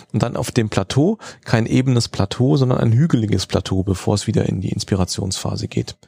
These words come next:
Und das kriegt man, ähm, bei Patienten, die eine besonders starke Herzaktion haben. Früher hat man, im Ultraschall würde man dazu sagen, Lungenpuls. Ähm, das ist eben durch die Herzaktion kleine Veränderungen,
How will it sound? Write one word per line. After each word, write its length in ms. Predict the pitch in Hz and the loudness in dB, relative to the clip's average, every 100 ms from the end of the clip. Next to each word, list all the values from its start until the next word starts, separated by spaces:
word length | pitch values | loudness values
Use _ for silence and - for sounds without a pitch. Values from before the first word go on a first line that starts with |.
| _ - - - - | _ -20 -18 -14 -4
Und 160 | 117 | 0
das 260 | 143 - - - - _ | 0 -2 -8 -14 -20 _
kriegt 240 | - 151 - | -2 0 0
man, 280 | 127 135 | 0 -2
ähm, 420 | 113 - 120 120 120 - _ - - _ _ - 127 - _ | -2 0 2 2 -2 -6 _ -20 -20 _ _ -16 -16 -16 _
bei 200 | - 120 | -2 0
Patienten, 680 | - 113 - 120 - 120 113 | 0 0 0 0 0 0 0
die 200 | 110 110 | 2 2
eine 140 | 107 | 2
besonders 380 | 104 107 117 107 | 2 2 2 0
starke 440 | - 104 113 123 | -2 -2 0 0
Herzaktion 880 | 101 104 123 - 117 - - 95 90 | 2 2 0 -2 -4 -4 -4 -2 0
haben. 340 | 85 85 85 87 - - - | -2 -2 -6 -10 -16 -20 -20
Früher 320 | - - 143 131 | -6 0 2 2
hat 120 | - | 0
man, 120 | - | 0
im 140 | 98 | 0
Ultraschall 480 | 143 143 135 - 117 | 0 0 0 2 2
würde 140 | 113 110 | 2 2
man 160 | 107 | 2
dazu 200 | 104 - | 0 0
sagen, 300 | 104 95 101 | -2 0 0
Lungenpuls. 960 | 90 95 135 151 - 151 156 190 - - _ - _ _ - | 2 2 2 0 0 0 0 -2 -8 -10 _ -20 _ _ -4
Ähm, 420 | 131 113 113 110 | -2 0 0 0
das 180 | 110 117 | 0 -2
ist 140 | 120 | -6
eben 260 | - 110 113 | -2 0 2
durch 160 | 110 | 0
die 120 | - 98 | 0 2
Herzaktion 840 | 101 - 80 - - 120 123 123 - - - | 2 0 -6 -6 0 2 2 -2 -8 -20 -14
kleine 560 | - 107 101 113 135 127 | -6 -2 2 2 2 2
Veränderungen, 1000 | - - 127 131 127 120 120 120 117 117 | 0 -2 0 2 2 2 0 2 0 -2